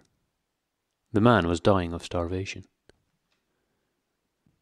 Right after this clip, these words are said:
The same thought seemed to occur almost simultaneously to everyone in the cell. There was a very faint stirring all the way round the bench. The eyes of the chinless man kept flitting towards the skull-faced man,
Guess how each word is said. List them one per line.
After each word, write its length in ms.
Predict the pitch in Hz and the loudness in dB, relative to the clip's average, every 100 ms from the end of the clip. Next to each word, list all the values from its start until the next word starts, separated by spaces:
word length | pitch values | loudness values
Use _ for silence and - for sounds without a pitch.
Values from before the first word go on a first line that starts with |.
| _ _ _ _ _ _ _ _ _ _ _ - | _ _ _ _ _ _ _ _ _ _ _ 0
The 80 | |
same 260 | 113 139 113 | 6 6 6
thought 380 | - 135 101 87 | 2 2 2 0
seemed 220 | - 101 | -2 0
to 40 | |
occur 340 | 104 - 113 98 | -2 -2 0 2
almost 380 | 110 107 104 - | 2 2 0 -2
simultaneously 920 | 110 104 95 - 123 92 - 92 - _ | 0 0 -2 -2 -2 -2 -8 -12 -14 _
to 100 | - | 2
everyone 360 | 120 101 95 87 | 4 6 4 2
in 80 | 87 | -4
the 100 | 85 | -6
cell. 380 | - 101 95 _ _ _ _ _ _ _ _ _ _ _ _ _ _ _ _ _ _ | -6 -8 -10 _ _ _ _ _ _ _ _ _ _ _ _ _ _ _ _ _ _
There 80 | - | 4
was 100 | 101 | 4
a 60 | 92 | 6
very 200 | 104 101 | 6 6
faint 340 | - 120 104 | 2 2 2
stirring 480 | - - 127 95 82 | 0 2 2 2 0
all 160 | - 101 | 2 4
the 80 | 98 | 4
way 180 | 98 | 4
round 240 | 87 87 87 | 2 -2 -6
the 60 | |
bench. 400 | 85 92 87 - - _ _ _ _ _ _ _ _ _ _ - | -8 -10 -10 -16 -20 _ _ _ _ _ _ _ _ _ _ 6
The 120 | 110 | 8
eyes 220 | 117 101 | 8 6
of 100 | 87 | 0
the 60 | 92 | -2
chinless 480 | - 123 113 104 | -2 0 0 -2
man 300 | 120 110 87 | -2 -4 -4
kept 240 | 87 - - | -8 -10 -10
flitting 400 | - 131 98 87 | -2 0 0 -4
towards 300 | - 98 90 | -4 -4 -4
the 100 | 95 | -6
skull-faced 640 | - - 101 - 90 - | -6 -4 -4 -4 -8 -6
man, 240 | 92 95 | -10 -10